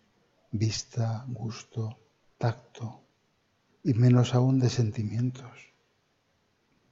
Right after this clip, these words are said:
Se trata de agradar a Dios, no de agradarnos a nosotros mismos.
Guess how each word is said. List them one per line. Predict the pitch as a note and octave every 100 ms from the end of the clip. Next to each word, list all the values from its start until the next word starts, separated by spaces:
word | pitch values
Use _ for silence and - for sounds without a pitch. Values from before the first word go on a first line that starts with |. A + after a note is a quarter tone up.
| _ _
Se | - A#2+
trata | A2 A#2+ A#2+ C3 C3+
de | C3 C3
agradar | A#2 A#2+ B2 B2
a | A2+
Dios, | A#2+ A#2+ - - _
no | A2 A#2 A2+
de | A#2+
agradarnos | A#2 A2+ A#2 A#2 A#2+ A#2 A#2 A2 - _ _ -
a | G#2+
nosotros | G#2 - B2 A2+
mismos. | A#2+ B2 B2 A#2 C3+ -